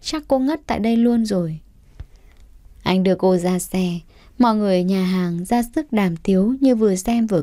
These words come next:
kịch hay. Không ngờ, con trai tập đoàn G M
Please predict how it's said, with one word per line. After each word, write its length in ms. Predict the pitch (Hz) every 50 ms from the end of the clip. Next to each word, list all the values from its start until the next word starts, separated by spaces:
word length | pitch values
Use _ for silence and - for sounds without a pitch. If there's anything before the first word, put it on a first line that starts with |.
| -
kịch 200 | - 165 156 -
hay. 340 | - 196 196 190 185 180 170 - - - - - - - - - - -
Không 260 | - - 208 196 190
ngờ, 320 | 190 185 180 170 170 160 165 - -
con 160 | - 233 233
trai 240 | 226 - 247 233 233 233
tập 120 | - 190 190
đoàn 200 | 185 180 180 170 165 180
G 40 | 202 208 202 202 202 196
M 60 | 190